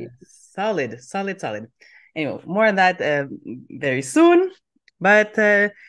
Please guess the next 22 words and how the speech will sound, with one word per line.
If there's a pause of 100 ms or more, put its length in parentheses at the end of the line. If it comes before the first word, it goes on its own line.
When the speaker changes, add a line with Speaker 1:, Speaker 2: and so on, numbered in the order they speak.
(360)
Speaker 2:
let's
talk
about (100)
your
semifinal
speech (120)
for
a
moment. (180)
Do
you
want
to
play
again?
<laughs> (400)
Speaker 1:
Mm-hmm. (140)
Speaker 2:
I
loved
it.
I
was